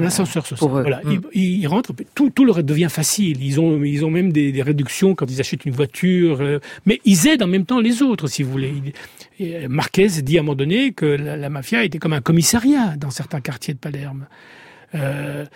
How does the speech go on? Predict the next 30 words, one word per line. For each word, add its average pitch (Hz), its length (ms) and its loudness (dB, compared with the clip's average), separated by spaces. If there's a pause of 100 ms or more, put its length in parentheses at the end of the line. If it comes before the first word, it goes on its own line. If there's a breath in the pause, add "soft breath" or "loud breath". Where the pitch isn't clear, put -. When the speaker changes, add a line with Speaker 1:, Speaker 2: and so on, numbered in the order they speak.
(340 loud breath)
Speaker 1:
mais 254 320 4
si - 180 2
vous 247 80 4
les 254 120 4
tuez, 302 360 4
alors, 226 280 -2
voilà 233 180 2
comment 214 160 2
ça 160 140 -2
se - 80 -6
passe. 180 420 -6 (540)
Euh, 170 580 -4
bon, 131 180 -2
Brusca 160 400 2
le 143 140 0
dit, 220 380 4 (360 loud breath)
mais, 160 140 4 (140)
mm, 220 320 -8
c'est 170 220 0
arrivé 156 260 0
aussi 170 320 2
avec 139 220 -4
l'autre 170 320 4
repenti, 143 460 -2
Anselmo, 190 640 2
et 160 160 0 (260 loud breath)
on 170 80 4
lui 160 160 2
dit, 208 140 4
bah, « 170 100 0